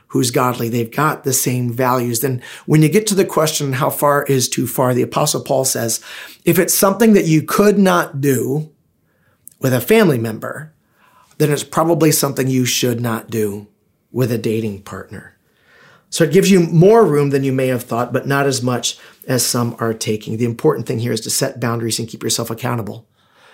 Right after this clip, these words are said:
to someone. And my encouragement to you is to pick one or two older, spiritually mature adults, friends,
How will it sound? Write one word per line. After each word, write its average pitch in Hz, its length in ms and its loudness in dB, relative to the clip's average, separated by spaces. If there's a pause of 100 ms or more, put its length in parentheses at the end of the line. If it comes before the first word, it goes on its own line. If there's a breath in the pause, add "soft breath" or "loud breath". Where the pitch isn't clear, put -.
(640 soft breath)
to 131 100 -2
someone. 120 460 -4 (260)
And 143 140 0
my 151 140 2
encouragement 143 520 -2
to 127 60 -6
you 127 80 -2
is 120 80 -2
to 117 80 -6
pick 131 180 -4
one 135 180 -2
or 160 60 0
two 135 320 -2
older, 127 560 -4
spiritually 135 600 -4
mature 127 720 -4
adults, 120 600 -6 (400)
friends, 117 640 -4